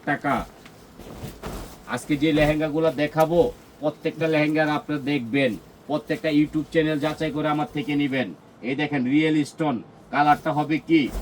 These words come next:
হালকা মিষ্টি গোলাপি। এই লেহেঙ্গাটা আমি টপ সোনা সহ তিন পিস দিয়েছি মাত্র দুই হাজার টাকায়। ঘরে বসে পাচ্ছেন এই লেহেঙ্গাটা, মার্কেট প্রাইস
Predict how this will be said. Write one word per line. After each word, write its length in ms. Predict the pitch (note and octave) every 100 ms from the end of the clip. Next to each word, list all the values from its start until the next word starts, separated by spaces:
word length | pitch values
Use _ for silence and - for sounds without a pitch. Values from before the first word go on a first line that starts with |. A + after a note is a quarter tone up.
| - -
হালকা 360 | A#2+ C#3 D#3 C#3
মিষ্টি 380 | D3 - D#3+
গোলাপি। 540 | C3+ D#3 D#3 - D3 G#2+ - - -
এই 200 | B2+ D3
লেহেঙ্গাটা 480 | D3+ D3 D3 C#3+ D#3
আমি 140 | D3+
টপ 240 | D3 D#3 C3+ -
সোনা 240 | C#3+ D3+
সহ 420 | C#3 C#3 C#3+ C#3+ - - - -
তিন 180 | D3 C3+
পিস 180 | D3+ C3
দিয়েছি 500 | D3 D#3 - D3 A2 - - -
মাত্র 440 | A2+ D3 - C#3 D3
দুই 220 | C#3 C#3+
হাজার 340 | B2+ C3+ D3+ -
টাকায়। 420 | D3+ D3 D3+ B2 - - - -
ঘরে 220 | C3 D3
বসে 280 | D3 - -
পাচ্ছেন 440 | C#3+ C#3+ - C#3+
এই 100 | D3
লেহেঙ্গাটা, 640 | D3 D3 D3 D3+ D3 C3 - - -
মার্কেট 400 | A#2+ D3 D3 D3+ -
প্রাইস 340 | D#3+ D3 -